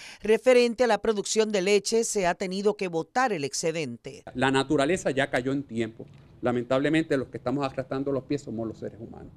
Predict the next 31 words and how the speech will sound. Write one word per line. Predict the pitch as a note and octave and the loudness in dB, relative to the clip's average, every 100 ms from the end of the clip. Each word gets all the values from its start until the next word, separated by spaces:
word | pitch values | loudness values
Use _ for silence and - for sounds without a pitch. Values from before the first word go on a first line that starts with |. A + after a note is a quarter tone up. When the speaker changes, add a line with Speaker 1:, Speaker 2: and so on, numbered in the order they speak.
| - - - - - - | -20 -20 -20 -20 -20 -4
Speaker 2:
Y, | C3 B2 A#2+ A#2 - | 0 2 0 -2 0
y | C3 D#3 | 4 6
eso, | F3 F#3 - | 4 2 2
pues, | C3+ A#2+ | 2 2
este, | B2 B2+ A#2+ | -2 -2 -2
ha | A#2 B2 B2+ | -2 -2 0
ocasionado | C#3 C#3+ D3 D#3 C#3+ D3 D3+ | 0 0 -2 -2 -2 0 0
de | B2+ | 0
que, | A#2+ A#2+ A2+ G#2+ A2+ | -2 -2 -2 -4 -8
este, | G#2+ A2+ A2 | -6 -4 -4
haya | A2+ A#2+ B2+ | -4 -2 0
una | B2+ C#3 C3 | 0 -2 -2
sobreproducción | - C3 - B2 A#2+ A2 - C3 | -6 -6 -4 -4 -6 -6 -6 -2
de | D3 | 0
leche | C#3 C3 C3+ B2 | 0 0 -6 -8
y | C3+ A2+ | -6 -4
que | B2 A2 | -2 -2
el | |
mercado | G#2+ G#2+ - A2 B2 | -2 -6 -4 -4 -2
no | A#2+ A#2 | -4 -2
la | A2 | -4
pueda | - A#2+ A#2 | -4 -2 -2
asimilar | - A2+ - C3 C3 A#2+ B2 - - - - - - | -4 -10 -10 -6 -2 -2 -4 -8 -20 -20 -20 -20 -6
y | A#2 A2+ A2 - | -2 -2 -4 -6
ha | A#2+ | -4
tenido | B2+ B2 B2+ | -2 0 -2
que | B2+ | -2
decomisar | B2 A#2 A2+ A#2 B2+ A#2+ | -2 -2 -4 -6 -4 -4
leche | A#2+ - | -4 -4
en | B2+ A#2+ | -4 -4
la, | A2+ | -6